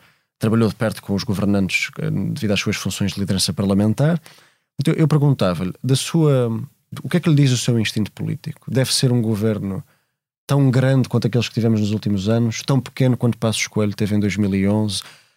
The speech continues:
com um vice-primeiro-ministro logo de início, eh, com forte presença de académicos e, e da sociedade civil.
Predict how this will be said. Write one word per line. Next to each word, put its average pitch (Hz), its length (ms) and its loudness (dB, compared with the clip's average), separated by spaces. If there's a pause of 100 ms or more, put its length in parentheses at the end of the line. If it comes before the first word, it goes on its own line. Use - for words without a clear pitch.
(140)
com 156 160 2
um 143 60 4
vice-primeiro-ministro 120 920 2
logo 107 240 0
de 104 100 -2
início, 107 600 -4 (420)
eh, 113 140 0
com 139 180 0
forte 135 260 -2
presença 127 380 0
de 113 80 2
académicos 117 720 0
e, 117 100 -4
e 110 340 -2
da 107 100 -2
sociedade 107 420 -2
civil. 120 520 -2